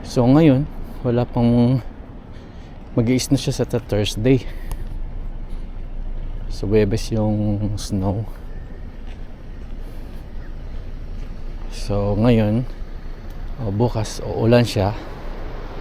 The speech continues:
Pero maliit lang na porsyento. Yan, makita ninyo, park yan.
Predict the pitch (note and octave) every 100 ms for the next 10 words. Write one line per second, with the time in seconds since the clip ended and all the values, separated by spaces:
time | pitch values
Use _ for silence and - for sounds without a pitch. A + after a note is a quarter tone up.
0 | - - - - - - - - - -
1 | - - A2 G#2+ G#2+ G#2 A2 G#2+ - -
2 | - - - - - - - A#2+ G#2+ A#2
3 | A2+ A#2 A2+ G2+ - - - G2+ G#2 A#2
4 | - - - - - - - - - -
5 | - - - - - - - - - -
6 | - B2 A#2 G#2+ A2 A#2+ A2+ A#2+ B2 G2+
7 | G2 - A#2+ G#2